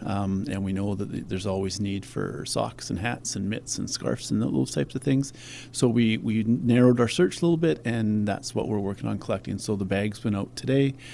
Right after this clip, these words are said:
and the information went out to our families today that we'll start to collect, uh, between now and December thirteenth. We'll start to collect, uh, winter clothing items.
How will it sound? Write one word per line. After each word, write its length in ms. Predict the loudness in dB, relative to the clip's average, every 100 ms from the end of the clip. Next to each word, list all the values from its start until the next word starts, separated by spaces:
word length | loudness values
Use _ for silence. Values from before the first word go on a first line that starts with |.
| -16 -8
and 160 | -2 0
the 80 | 0
information 540 | -2 0 0 0 0
went 100 | 0
out 140 | -2
to 100 | -4 -6
our 80 |
families 520 | -2 -2 0 0 -2 0
today 180 | 0
that 160 | 0 -2
we'll 120 | -6
start 260 | -6 -6 -6
to 80 | -12
collect, 480 | -6 -6 -6 -12 -6
uh, 160 | -6 -8 -14
between 340 | -4 0 2
now 380 | 2 2 2 0 -4 -20 -20 -18 -8
and 260 | -4 -4
December 460 | -4 -2 -2 -2 -6
thirteenth. 580 | -4 -4 -2 -2 -2 -4
We'll 160 | -6 -4
start 260 | -4 -6
to 60 | -8
collect, 400 | -6 -4 -4 -10 -16 -16 -16 -18 -20 -18 -6
uh, 300 | -2 0 2
winter 280 | 2 2 0
clothing 340 | 0 0 0
items. 400 | -4 -8 -8 -10